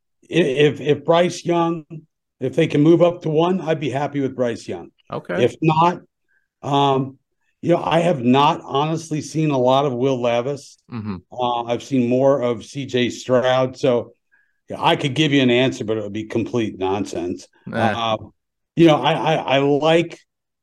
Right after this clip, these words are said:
Speaker 1: I like physically, you know, the traits that Levis brings. He's a bigger guy. He can run. He's got a really good arm. Uh, but Stroud, man, Stroud looks so good in the playoffs. So,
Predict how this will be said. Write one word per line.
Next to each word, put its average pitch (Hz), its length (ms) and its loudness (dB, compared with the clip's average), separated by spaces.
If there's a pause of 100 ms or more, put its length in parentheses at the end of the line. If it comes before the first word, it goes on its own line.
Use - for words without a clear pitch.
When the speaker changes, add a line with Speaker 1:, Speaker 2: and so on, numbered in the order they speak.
(580)
Speaker 1:
I 131 100 -2
like 170 320 0
physically, 160 800 -4
you 156 100 -2
know, 143 120 0
the 120 100 -8
traits 143 560 -4
that - 180 -2 (200)
Levis 120 360 0
brings. 117 400 -4
He's 113 320 -10 (220)
a 92 80 -4
bigger 127 400 2
guy. 120 480 4
He 107 160 -4
can 104 220 -6
run. 113 460 0
He's 107 220 -4
got 104 200 -2
a 98 180 -4
really 107 640 -2
good 123 200 -2
arm. 110 540 -4 (520)
Uh, 117 260 2
but 120 200 -8
Stroud, 139 640 -2
man, 113 380 -8 (360)
Stroud 147 460 0
looks 127 240 -8
so 147 200 0
good 143 280 4
in 120 80 -6
the 117 60 -6
playoffs. 110 680 -4
So, 143 420 -4